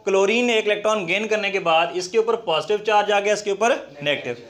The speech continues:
जब ये आयन की फॉर्म में आ जाते हैं, यानी सोडियम अपने आयन की फॉर्म में आ गया, क्लोरीन अपने आयन की फॉर्म में आ गया, जब ये आयन की फॉर्म में आते हैं,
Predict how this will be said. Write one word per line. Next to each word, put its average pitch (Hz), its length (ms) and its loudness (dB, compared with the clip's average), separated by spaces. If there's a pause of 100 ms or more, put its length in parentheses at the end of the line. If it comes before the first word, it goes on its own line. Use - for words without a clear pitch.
(240)
जब 202 280 0
ये 262 80 2
आयन 220 440 0
की 277 120 -6
फॉर्म 208 280 2
में 214 100 -2
आ 175 100 2
जाते 147 240 -2
हैं, 151 60 -6
यानी 160 140 -8
सोडियम 170 400 -4
अपने 180 240 -2
आयन 214 240 0
की 220 140 -12
फॉर्म 202 260 -2
में 214 80 -2
आ 202 100 4
गया, 202 180 0
क्लोरीन 196 520 -4
अपने 190 240 -8
आयन 190 240 -4
की 196 100 -8
फॉर्म 160 260 0
में 175 80 -4
आ 151 120 2
गया, 135 240 -2 (420)
जब 196 240 -4
ये 233 100 0
आयन 202 460 -2
की 247 160 -8
फॉर्म 185 280 0
में 190 100 -2
आते 165 260 0
हैं, 185 280 -2